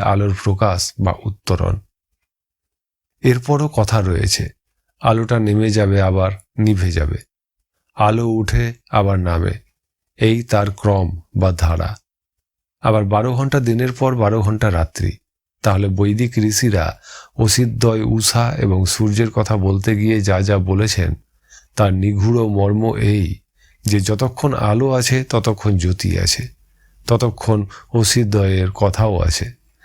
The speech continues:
তারপর তারা তো গ্রস্ত হয়ে গেল, এলো গাঢ় অন্ধকার। এই যে সবিতা, তাকে শুধু উদীয়মান সূর্যের প্রতীক রূপে গ্রহণ করলে চলবে না।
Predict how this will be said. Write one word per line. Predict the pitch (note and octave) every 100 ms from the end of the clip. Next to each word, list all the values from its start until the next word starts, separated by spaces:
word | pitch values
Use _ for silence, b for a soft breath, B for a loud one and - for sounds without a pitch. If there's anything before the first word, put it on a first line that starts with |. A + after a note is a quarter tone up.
| b b -
তারপর | A2 G#2 A2 G#2+ _ -
তারা | A2+ G#2+
তো | G2 G#2
গ্রস্ত | G2 A2+ - B2+
হয়ে | G2 G2+ F2+
গেল, | E2+ E2 F#2 _ _ _ _ _ _ -
এলো | G#2+ G2 F2 - b - G#2
গাঢ় | G2+ G2+ G2+
অন্ধকার। | G#2 F#2+ F2+ F2 - E2+ - _ _ _ _ _ _ _ -
এই | A#2+ C3+ D3+
যে | D3+
সবিতা, | D3+ A#2 A#2 A#2+ F#2 F#2
তাকে | - A2+ A2
শুধু | - A2 A#2 C#3+
উদীয়মান | A#2+ A2 B2 B2 A#2 A#2
সূর্যের | G#2 A2+ G#2+ A2+ G2
প্রতীক | G#2 G2 B2+ A#2+
রূপে | A2 A2 G2+
গ্রহণ | G#2 F#2+ G#2 G2+
করলে | G2 F#2+ F#2
চলবে | F#2 E2+ D#2+ E2
না। | E2